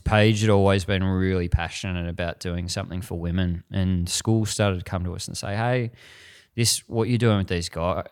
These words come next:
guys is incredible, but we don't have an equivalent to give to the girls. So we're gonna have to stop getting you, getting you here." And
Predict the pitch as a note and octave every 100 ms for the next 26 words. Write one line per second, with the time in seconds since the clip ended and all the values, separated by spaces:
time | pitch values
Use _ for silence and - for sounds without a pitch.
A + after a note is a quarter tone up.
0 | - - G2 G2+ F2 F2+ - - F#2 A2+
1 | F#2+ - - G2+ G2 - G#2+ G#2 G2+ G2
2 | F2 E2 - G#2+ A#2+ G#2 D#2 _ - -
3 | F2+ F#2 F2 - F2 E2+ F#2 A2 F#2+ -
4 | - G2+ F#2+ F2 F#2 F#2+ F#2 F#2+ - F#2+
5 | E2+ - _ - F2 F2 F2+ F2 E2 -
6 | F2 F#2 G#2 F#2+ G2 F2 D#2+ - _ _
7 | _ _ _ _ - - G2+ G2 F#2 -